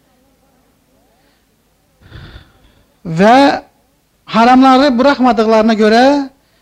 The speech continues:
e, nəsiblər sadəcə ac qalmaq olar. Yəni haramları tək etmə-, etmədiklərinə görə onların nəsibi ancaq ac qalmaq olar. Neçə, e, gecələr qiyama qalxanlar vardır ki,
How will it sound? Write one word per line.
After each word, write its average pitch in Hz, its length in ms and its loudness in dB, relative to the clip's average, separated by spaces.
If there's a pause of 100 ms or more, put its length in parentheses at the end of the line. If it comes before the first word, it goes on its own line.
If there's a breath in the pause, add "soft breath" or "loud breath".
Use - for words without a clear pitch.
(180)
e, 180 80 -4 (1800)
nəsiblər 240 500 0
sadəcə 247 480 -2
ac 202 100 -4
qalmaq 208 400 -2
olar. 127 200 -12 (680)
Yəni 226 140 -4
haramları 240 420 0
tək 269 200 -4
etmə-, 247 200 -2 (120)
etmədiklərinə 196 460 -4
görə 262 140 -2 (380 soft breath)
onların 233 320 -2
nəsibi 233 220 -6
ancaq 240 220 -2
ac 202 120 -6
qalmaq 190 280 -4
olar. 160 180 -2
Neçə, 247 360 -2 (600 soft breath)
e, 180 240 -8
gecələr 240 440 -2
qiyama 240 300 0
qalxanlar 247 480 0
vardır 262 380 -2
ki, 240 140 -2